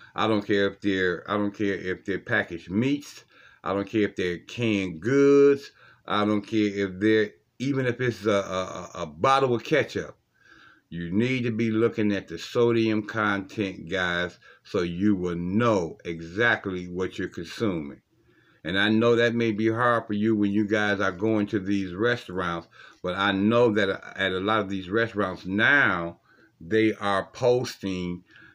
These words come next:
their, uh, sodium and calorie, uh, intakes. And you need to be checking that out, ladies and gentlemen, so you can keep this, uh,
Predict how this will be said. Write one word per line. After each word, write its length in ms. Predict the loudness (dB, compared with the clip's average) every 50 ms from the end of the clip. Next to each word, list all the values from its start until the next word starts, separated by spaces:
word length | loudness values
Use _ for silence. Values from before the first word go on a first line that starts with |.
| _ -16
their, 600 | -12 -4 0 2 4 4 4 4 4 4 4 2
uh, 180 | 2 0 0
sodium 680 | -4 -6 -8 -4 0 2 2 4 2 2 2 2 2 2
and 160 | 0 0 -2
calorie, 720 | -2 -2 0 0 0 0 -2 -4 -4 -4 -4 -4 -2 -2
uh, 160 | -2 -2 -2 -2
intakes. 720 | -2 0 0 0 0 -2 -4 -6 -6 -6 -10 -20 -20 -20 -20 _ _ _ _ _ _ _ _ _ _ _ _ _ _
And 200 | -6 -4 -2 -2
you 160 | 0 0 0 2
need 240 | 2 0 0 0
to 80 | -4 -6
be 360 | -4 -2 -2 -2 -2 -2 -4
checking 520 | -8 -8 -4 -2 -2 -2 0 0 0 0 0
that 200 | 0 -2 -2 -2
out, 280 | -2 -2 -2 -2 -4 -6
ladies 300 | -6 -6 -6 -6 -6 -8
and 160 | -8 -6 -6
gentlemen, 320 | -4 -4 -4 -4 -4 -6
so 200 | -4 -2 0 0
you 340 | 0 0 0 0 2 2 2
can 220 | 0 -2 -4 -4
keep 360 | -6 -6 -4 -4 -4 -6 -6 -8
this, 320 | -6 -6 -6 -6 -6 -4
uh, 300 | -2 -2 -2 -2 -4 -6